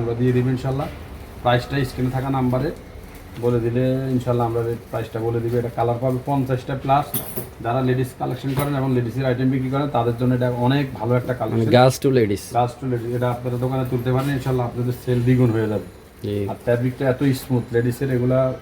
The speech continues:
Speaker 1: দেখলে এক ধরনের পাঁচটা সাতটা করে নিবে। আপনারা প্রথম একশো পিস উঠে আমাদের কাছ থেকে ট্রায়াল দিতে পারেন, চললে পরে বেশি করে নেবেন। Girls to ladies, এটা হচ্ছে গার্লসটা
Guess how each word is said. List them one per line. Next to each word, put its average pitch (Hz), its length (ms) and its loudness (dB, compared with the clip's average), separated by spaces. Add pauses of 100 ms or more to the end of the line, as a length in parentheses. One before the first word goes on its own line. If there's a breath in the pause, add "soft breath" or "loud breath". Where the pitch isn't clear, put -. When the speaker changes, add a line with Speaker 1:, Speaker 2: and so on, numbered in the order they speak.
(640)
Speaker 1:
দেখলে 123 200 0 (100)
এক 117 80 4
ধরনের 127 240 2
পাঁচটা 123 300 -2
সাতটা 120 280 -4
করে 110 180 0
নিবে। 92 180 -6 (520)
আপনারা 123 220 0 (100)
প্রথম 131 280 0
একশো 123 220 -6
পিস 139 180 0
উঠে 131 120 2 (120)
আমাদের 120 240 2
কাছ 123 160 -2
থেকে 131 180 -4
ট্রায়াল 120 260 0
দিতে 127 200 0
পারেন, 156 160 -2 (680)
চললে 165 220 6 (120)
পরে 143 200 4
বেশি 123 200 2
করে 131 180 4
নেবেন। 107 180 0 (120)
Girls 135 260 6
to 165 60 -2 (100)
ladies, 123 240 2
এটা 123 120 0
হচ্ছে 139 140 -2 (100)
গার্লসটা 127 260 4